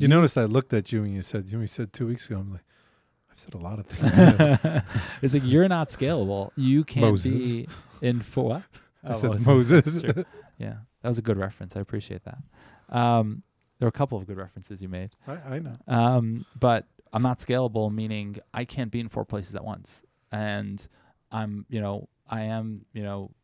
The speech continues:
Speaker 1: you know, boots on the ground. But I'm today in Texas. I was at seven, um, locations today of myself going into the facilities, talking to the social workers, talking to the case managers, talking to the office managers. Um, I'm in it. I know it.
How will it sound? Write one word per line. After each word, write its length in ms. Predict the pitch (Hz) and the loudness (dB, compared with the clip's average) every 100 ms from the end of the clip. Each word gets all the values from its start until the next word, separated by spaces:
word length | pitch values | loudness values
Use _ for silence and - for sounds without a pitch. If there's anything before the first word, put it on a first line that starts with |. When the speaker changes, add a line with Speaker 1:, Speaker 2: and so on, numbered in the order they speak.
| _ - 123 117 _ _ _ - - | _ -20 -20 -20 _ _ _ -20 -10
Speaker 1:
you 100 | 110 | -6
know, 220 | 101 98 | -6 -8
boots 320 | 101 123 123 | -4 -2 -2
on 120 | 120 113 | -6 -6
the 80 | |
ground. 480 | 107 107 117 123 107 71 | -6 -4 -4 -8 -10 -14
But 120 | 101 76 | -16 -12
I'm 220 | 113 113 _ | -10 -10 _
today 280 | - 117 120 | -8 -4 -4
in 80 | 120 | -4
Texas. 500 | 113 110 131 131 - | -6 -6 -8 -8 -10
I 120 | - 113 | -6 -4
was 140 | 120 | -2
at 220 | 117 - | -4 -6
seven, 580 | - - 110 120 120 127 _ _ _ _ 110 | -8 -4 -4 -4 -8 -14 _ _ _ _ -6
um, 500 | 104 101 101 101 101 - | -4 -4 -8 -12 -14 -6
locations 500 | 107 113 120 - - | -4 -4 -8 -12 -16
today 280 | - - _ _ _ _ | -16 -16 _ _ _ _
of 160 | 113 110 | -8 -4
myself 560 | 110 110 127 131 - | -6 -6 -8 -10 -14
going 260 | - 110 113 | -10 -8 -6
into 180 | 117 117 | -6 -6
the 80 | 110 | -8
facilities, 520 | - 113 113 117 - | -8 -8 -6 -8 -10
talking 320 | - 107 117 | -12 -12 -10
to 80 | 110 | -8
the 80 | 110 | -8
social 320 | 113 110 117 | -6 -8 -6
workers, 320 | 113 117 117 | -8 -8 -14
talking 320 | - 101 117 | -10 -12 -10
to 80 | 110 | -10
the 80 | 113 | -10
case 240 | 110 107 | -8 -10
managers, 320 | 113 107 110 107 | -10 -10 -10 -10
talking 220 | 107 104 | -10 -8
to 80 | 110 | -4
the 100 | 110 | -4
office 280 | 110 110 | -4 -8
managers. 420 | 107 98 95 101 - _ _ _ _ - | -10 -10 -10 -12 -14 _ _ _ _ -6
Um, 300 | 113 104 - _ _ | -6 -6 -12 _ _
I'm 140 | 120 127 | -4 -2
in 140 | 123 | -4
it. 160 | 98 - - | -6 -14 -10
I 120 | 117 | -6
know 220 | 117 117 | -2 -2
it. 100 | 90 | -2